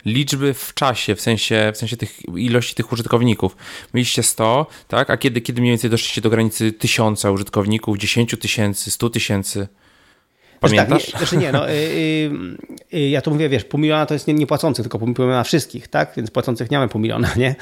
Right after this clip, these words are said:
Speaker 2: Em,
Speaker 1: <laughs>
Speaker 2: y, więc spokojnie. Y, wtedy
Speaker 1: Ilu macie
Speaker 2: mieliśmy
Speaker 1: płacących mniej więcej?
Speaker 2: y, no, no, takich rzeczy nie, nie zdradzam akurat, ale,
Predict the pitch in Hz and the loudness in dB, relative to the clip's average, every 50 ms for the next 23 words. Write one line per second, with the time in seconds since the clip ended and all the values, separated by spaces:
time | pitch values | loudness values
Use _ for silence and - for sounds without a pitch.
0 | - - 170 170 196 175 127 - 127 120 117 117 120 - - 120 120 127 131 135 | -6 -4 -2 -2 -2 -2 -2 0 0 2 4 4 6 6 6 6 6 4 4 2
1 | 123 - 143 135 131 131 131 - 131 123 127 127 120 107 110 104 143 - 160 139 | 2 2 2 2 2 2 2 2 2 2 2 2 2 0 0 -2 -2 0 0 0
2 | 117 113 120 147 156 - - - - - _ - 135 123 117 - 127 113 113 107 | 2 2 0 0 -2 -4 -8 -16 -20 -18 _ -2 0 0 0 2 2 2 4 4
3 | 104 101 95 104 110 107 - 107 104 98 - 120 123 117 - - - 110 104 104 | 4 4 2 2 0 0 2 0 0 2 2 0 0 -2 -4 -4 -2 0 2 2
4 | 147 139 123 123 135 - 73 - - - - - 165 156 156 - - _ - - | 2 2 2 2 2 0 -2 -6 -8 -10 -6 -4 -2 -2 -4 -4 -10 _ -6 -4
5 | - 151 151 156 156 165 175 160 - 151 151 151 143 - 151 135 117 123 139 127 | -4 -4 -4 -2 -2 -2 -2 0 0 0 2 0 2 2 2 2 2 4 2 2
6 | 110 104 117 98 95 - 98 95 101 - - - - - 151 156 156 | 2 2 2 0 0 -2 -4 -4 -4 -6 -8 -6 -4 -2 -2 -2 -2